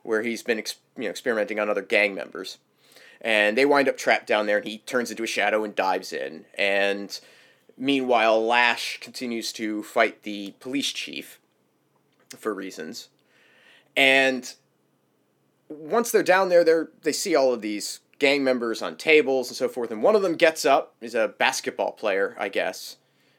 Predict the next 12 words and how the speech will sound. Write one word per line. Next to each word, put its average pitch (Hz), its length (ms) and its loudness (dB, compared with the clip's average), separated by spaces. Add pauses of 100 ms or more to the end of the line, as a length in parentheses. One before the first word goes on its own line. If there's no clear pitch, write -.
(100)
Uh, 95 360 0
he's 107 120 -2
possessed 139 360 0
by 123 120 4
Shuko, 120 440 0
and 123 80 -2
he 127 60 -2
fights 131 380 -2
them 120 120 -8
for 117 120 -10
the 110 60 -4
medallion. 98 580 0